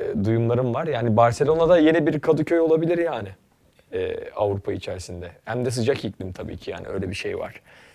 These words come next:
E, orada da sanat bu arada hani çok güçlü. Zaten mimari, estetik, hani Sagrada Familia'lar falan hani oralar. E, <laughs> oralar, oralar yani.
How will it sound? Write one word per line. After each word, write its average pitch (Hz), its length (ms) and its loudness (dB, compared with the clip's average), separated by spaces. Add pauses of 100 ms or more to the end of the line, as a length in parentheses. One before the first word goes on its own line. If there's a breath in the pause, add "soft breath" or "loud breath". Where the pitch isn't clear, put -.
(160 soft breath)
E, - 100 -4
orada 117 260 2
da 135 80 2
sanat 98 340 -6
bu 90 100 -8
arada - 300 -10
hani 90 160 -14
çok - 280 -12
güçlü. 92 360 -6 (440)
Zaten - 220 -10
mimari, 104 600 0
estetik, - 680 -8 (100)
hani - 320 -14
Sagrada 90 440 -8
Familia'lar 87 600 -8
falan 85 280 -8
hani 92 200 -16 (100)
oralar. 87 520 -6 (1080 soft breath)
E, 92 360 -4 (140)
<laughs> - 180 -6
oralar, 131 380 8
oralar 101 440 -2
yani. 95 460 -8